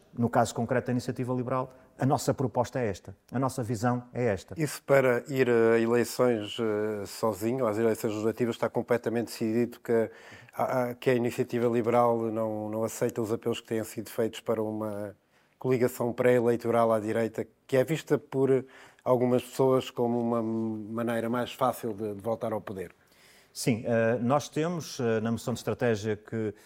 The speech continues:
Speaker 1: que eu apresentei ao partido, isso claramente esclarecido. E, portanto, a Iniciativa Liberal apresentar-se-á sempre a eleições legislativas, eh, com as suas listas, com as suas propostas. E, portanto, isso é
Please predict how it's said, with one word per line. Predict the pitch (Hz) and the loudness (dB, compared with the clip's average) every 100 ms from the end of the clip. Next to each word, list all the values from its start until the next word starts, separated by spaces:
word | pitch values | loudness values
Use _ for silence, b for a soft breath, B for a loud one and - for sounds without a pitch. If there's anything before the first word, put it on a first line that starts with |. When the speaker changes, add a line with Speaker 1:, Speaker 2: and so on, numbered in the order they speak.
| b b | b b
Speaker 1:
que | 113 | 4
eu | |
apresentei | 110 - 117 107 123 110 | 4 2 -2 0 0 0
ao | 107 | 0
partido, | 117 - 120 135 - B B | -4 -4 -4 -4 -8 B B
isso | 139 143 - | -4 -4 -4
claramente | 143 127 120 104 | -2 2 2 0
esclarecido. | - 101 - 95 - _ - | -4 -10 -10 -16 -18 _ -12
E, | 110 | -12
portanto, | - 120 113 | -6 -6 -2
a | 113 | -4
Iniciativa | 107 127 - 110 | -4 -6 -4 -2
Liberal | 107 120 120 | 0 2 0
apresentar-se-á | - 101 117 117 113 - 131 120 | -2 -4 -4 -2 -4 -4 0 0
sempre | - - 135 180 - - B B B | 0 -4 -2 -4 -8 -20 B B B
a | 113 | -2
eleições | 117 113 120 117 98 | 0 0 0 -4 -4
legislativas, | 110 98 107 107 - 131 143 151 - - B B - | -8 -8 -4 -4 -2 -2 -2 -6 -10 -20 B B 0
eh, | 110 107 113 - - _ - | 2 2 0 -6 -20 _ -2
com | 127 | 0
as | 120 | 2
suas | - 143 113 | 2 2 2
listas, | 123 160 - 156 - - b b | 0 0 -2 -6 -6 -20 b b
com | 135 | -4
as | - | -2
suas | 147 - | -4 -4
propostas. | 113 - - - | -8 -6 -8 -8
E, | 104 | -4
portanto, | 139 113 | -2 0
isso | 139 147 | -2 -2
é | 139 | -4